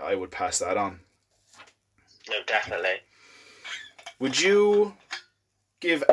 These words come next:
Speaker 1: any kind of last, just to wrap it up, any kind of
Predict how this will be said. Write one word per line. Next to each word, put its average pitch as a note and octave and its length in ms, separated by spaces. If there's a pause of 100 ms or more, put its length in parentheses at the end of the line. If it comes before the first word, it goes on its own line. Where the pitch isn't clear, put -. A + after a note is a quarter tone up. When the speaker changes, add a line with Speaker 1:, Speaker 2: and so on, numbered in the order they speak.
(440)
Speaker 1:
any F3 300
kind D#3 280
of C#3+ 180
last, C#3+ 420
just - 160
to D#3+ 120 (100)
wrap C#3+ 280
it C3+ 80
up, B2 260
any C#3 200
kind C#3 280
of B2 360